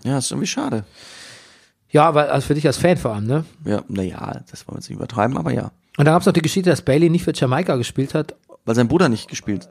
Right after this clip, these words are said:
Speaker 2: Ja.
Speaker 1: spielen durfte.
Speaker 2: War aber trotzdem da.
Speaker 1: Ja. <laughs> Dann muss vielleicht Flugmeilen sammeln.
Speaker 2: Hat sich Lever-, <laughs> ja, guter Witz. Hat sich Leverkusen auch gedacht, gut, da hätten wir uns sparen können, die,
Speaker 1: Mhm.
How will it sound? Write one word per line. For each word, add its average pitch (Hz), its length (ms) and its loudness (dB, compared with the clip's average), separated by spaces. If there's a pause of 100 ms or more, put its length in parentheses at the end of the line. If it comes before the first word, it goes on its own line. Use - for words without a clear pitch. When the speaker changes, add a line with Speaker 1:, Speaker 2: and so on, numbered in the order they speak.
Speaker 2:
Ja. 127 260 -4
Speaker 1:
spielen 120 280 -4
durfte. 95 280 -6 (140)
Speaker 2:
War 139 100 6
aber 156 140 2
trotzdem 165 340 0
da. 131 320 0 (160)
Speaker 1:
Ja. 110 220 0 (460)
<laughs> - 460 -20
Dann 107 280 -6
muss 92 80 -12
vielleicht 127 240 -2
Flugmeilen 104 400 0
sammeln. 98 340 -4
Speaker 2:
Hat - 100 -20
sich 120 140 -6
Lever-, 131 240 2
<laughs> - 1900 -2
ja, 127 80 2
guter 123 280 2
Witz. 123 260 0 (300)
Hat - 80 -20
sich 127 140 -4
Leverkusen 139 340 4
auch 127 140 2
gedacht, 107 320 0
gut, 120 180 -2
da 117 60 0
hätten 120 180 0
wir 123 60 0
uns 120 80 -4
sparen 127 260 0
können, 107 220 -4
die, 95 180 -4 (140)
Speaker 1:
Mhm. 117 380 2